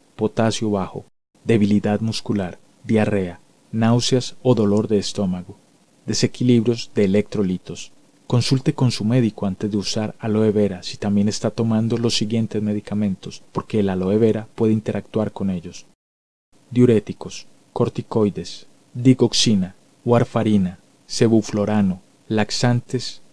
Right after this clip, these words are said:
medicamentos para la diabetes, anticoagulantes.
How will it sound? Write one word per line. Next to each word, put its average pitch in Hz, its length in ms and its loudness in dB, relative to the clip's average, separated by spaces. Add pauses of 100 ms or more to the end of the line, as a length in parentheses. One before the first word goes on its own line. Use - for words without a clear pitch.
(180)
medicamentos 110 840 0
para 101 240 -4
la 92 120 -4
diabetes, 95 640 -4 (240)
anticoagulantes. 101 1200 -4